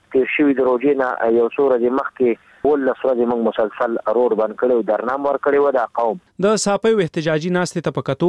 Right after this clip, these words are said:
Speaker 2: له خیبر ضلع څخه د قومي اسمبلۍ پخواني غړي حاجي شاجي ګل اپریدي د اپریدیو جرګه جوړه کړه، سیمې ته ورغی، سړک یې پرانیست او د ساپیو او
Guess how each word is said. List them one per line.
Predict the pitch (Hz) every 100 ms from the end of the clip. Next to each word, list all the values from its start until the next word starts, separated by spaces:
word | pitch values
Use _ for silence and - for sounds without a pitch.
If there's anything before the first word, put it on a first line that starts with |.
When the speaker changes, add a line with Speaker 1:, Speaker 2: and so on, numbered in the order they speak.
| 190
Speaker 2:
له | 151
خیبر | 151 143 196 170
ضلع | 139 143
څخه | 147 147 160
د | 143 131
قومي | 135 156
اسمبلۍ | 143 131 135 151 139
پخواني | - 131 135 147
غړي | 143 156 131
حاجي | 127 147 -
شاجي | 127 127 123
ګل | 151 143
اپریدي | - 139 147 196 - - - 175
د |
اپریدیو | 175 190 196 214 143 135
جرګه | 131 185 185
جوړه | 180 165
کړه، | 165 165 147 -
سیمې | 196 190
ته | 170 165
ورغی، | 156 156 151 -
سړک | 135 147 131
یې | -
پرانیست | 156 190 190 - - - - - 196
او | 208
د | 190
ساپیو | 196 220 226
او | 180